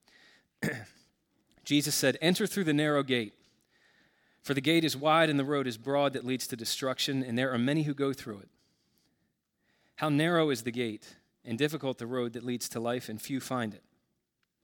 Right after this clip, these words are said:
Beware of false prophets who come to you in sheep's clothing, but inwardly are ravaging wolves. You'll recognize them by their fruit. Are grapes gathered from thorn bushes or figs from thistles?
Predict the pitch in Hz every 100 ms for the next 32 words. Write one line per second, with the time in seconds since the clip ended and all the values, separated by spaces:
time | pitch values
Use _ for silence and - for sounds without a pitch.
0 | _ _ _ _ _ _ _ _ 131 135
1 | 151 139 160 151 - 143 123 - 104 -
2 | 120 143 131 135 127 - 139 131 - -
3 | 139 123 110 110 131 135 127 123 117 110
4 | 107 123 139 139 135 135 135 117 - -
5 | - _ _ _ _ _ _ _ _ _
6 | 127 123 123 127 123 123 113 113 117 117
7 | 107 - 143 123 - - _ _ _ _
8 | _ _ _ _ _ _ _ _ _ -
9 | 117 139 151 - 151 156 156 147 120 110
10 | - 151 156 151 151 160 135 113 - 147
11 | 151 - - 110 143 143 165 151 -